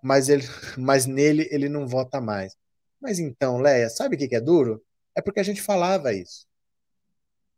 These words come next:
Não é uma coisa que a pessoa descobriu agora. "Olha, eu vi." A gente cansou de avisar.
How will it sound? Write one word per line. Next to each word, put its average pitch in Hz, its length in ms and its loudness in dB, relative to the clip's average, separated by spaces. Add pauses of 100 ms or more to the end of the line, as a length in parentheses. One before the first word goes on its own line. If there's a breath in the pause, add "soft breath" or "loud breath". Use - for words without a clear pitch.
Não 170 140 -2
é 220 40 -2
uma 220 180 0
coisa 151 460 -2
que 135 380 -4
a - 60 -8
pessoa 139 300 -2
descobriu 127 560 -2
agora. 123 500 2
"Olha, 160 220 4
eu 139 80 2
vi." 139 260 -2 (280)
A 143 40 -14
gente 185 160 -10
cansou 208 380 -2
de 185 100 0
avisar. 135 520 0